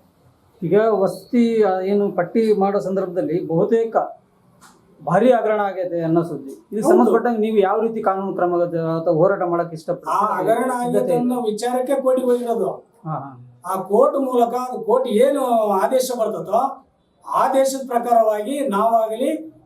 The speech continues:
Speaker 2: ಯಾ-, ಪ್ರತಿಯೊಬ್ಬರಾಗಲಿ ಕಾನೂನಿಗೆ ಯಾರು ದೊಡ್ಡವರಲ್ಲ, ಕಾನೂನಿಗೆ ನಾವು ದೊಡ್ಡವರಲ್ಲ, ಅಧಿಕಾರಿಗಳು ದೊಡ್ಡವರಲ್ಲ, ಯಾರು ಅಲ್ಲ. ಮಧ್ಯಂತರ ತಡೆ ಇರೋದ್ರಿಂದ ನೀವು ಪಟ್ಟ ವಿತರಣೆ ಮಾಡಬಾರ್ದು.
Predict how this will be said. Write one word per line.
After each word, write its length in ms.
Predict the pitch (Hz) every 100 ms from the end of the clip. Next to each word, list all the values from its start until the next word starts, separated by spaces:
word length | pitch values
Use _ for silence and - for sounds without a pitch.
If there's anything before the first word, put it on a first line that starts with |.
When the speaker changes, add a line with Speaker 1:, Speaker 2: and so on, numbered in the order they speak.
| 165
Speaker 2:
ಯಾ-, 240 | 175 190
ಪ್ರತಿಯೊಬ್ಬರಾಗಲಿ 840 | 185 202 247 233 214 214 202 226 247
ಕಾನೂನಿಗೆ 560 | 185 202 233 233 233
ಯಾರು 240 | 202 202 208
ದೊಡ್ಡವರಲ್ಲ, 480 | 196 202 185 170 165 - _ _
ಕಾನೂನಿಗೆ 420 | - 196 202 202
ನಾವು 240 | 185 190 196
ದೊಡ್ಡವರಲ್ಲ, 400 | 202 202 202 214
ಅಧಿಕಾರಿಗಳು 600 | 233 196 196 202 196 196
ದೊಡ್ಡವರಲ್ಲ, 340 | 196 196 196
ಯಾರು 160 | 185 190
ಅಲ್ಲ. 140 | 175 170 - - _ _ -
ಮಧ್ಯಂತರ 640 | - 202 220 254 262 247
ತಡೆ 280 | 160 180 285
ಇರೋದ್ರಿಂದ 540 | 285 269 247 202 165 - - 175 196 - _ _ 165
ನೀವು 380 | 196 147 151
ಪಟ್ಟ 260 | - 170 233
ವಿತರಣೆ 420 | 262 262 254 247
ಮಾಡಬಾರ್ದು. 800 | 247 220 208 190 170 160 160 _